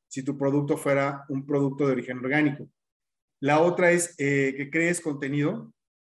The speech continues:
enfocado alrededor de tus servicios, porque eso te va a permitir tener más oportunidades de incluir tus palabras clave sobre productos o servicios.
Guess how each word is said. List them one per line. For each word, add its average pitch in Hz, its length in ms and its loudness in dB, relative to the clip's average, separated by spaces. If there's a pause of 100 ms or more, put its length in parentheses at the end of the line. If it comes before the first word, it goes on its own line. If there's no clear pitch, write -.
(380)
enfocado 151 840 0 (260)
alrededor 139 720 0
de 156 80 -4
tus 147 160 -6
servicios, 139 640 -4 (300)
porque 147 200 -2
eso 196 140 0
te 190 80 0
va 190 60 4
a 190 40 -2
permitir 170 320 0
tener 160 160 2
más 160 160 0
oportunidades 143 640 0
de 139 60 -2
incluir 143 280 -2
tus 139 160 -6
palabras 139 380 0
clave 143 420 -2 (300)
sobre 170 320 2
productos 147 420 -2
o 135 40 -10
servicios. 147 680 -4